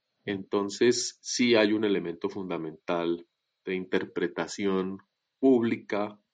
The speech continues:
de lo que es la ciencia y el papel de los científicos en ella.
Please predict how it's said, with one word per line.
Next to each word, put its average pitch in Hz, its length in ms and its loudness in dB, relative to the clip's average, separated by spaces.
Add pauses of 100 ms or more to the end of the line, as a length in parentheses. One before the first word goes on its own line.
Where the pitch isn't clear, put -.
(240)
de 85 240 2
lo 82 200 -4
que 82 160 -2
es 80 100 -4
la 90 120 -2
ciencia 98 600 0
y 110 200 2
el 87 140 6
papel 85 340 -2
de 85 80 -4
los 87 120 -6
científicos - 920 -10
en 80 240 -8
ella. 78 320 -4